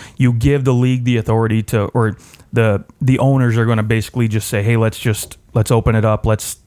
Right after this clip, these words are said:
give the league total review of everything." And I, I mean, I don't have a solution that might satisfy everybody right now. I mean,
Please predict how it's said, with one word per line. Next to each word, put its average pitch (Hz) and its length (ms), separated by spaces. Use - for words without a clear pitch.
give 113 140
the 113 80
league 113 280
total 113 240
review 117 320
of 110 100
everything." 131 640
And 120 340
I, 120 180
I 143 80
mean, 113 400
I 143 160
don't 147 140
have 113 160
a 104 80
solution 110 420
that 101 120
might 104 200
satisfy 101 420
everybody 110 380
right 98 200
now. 101 140
I 117 40
mean, 110 180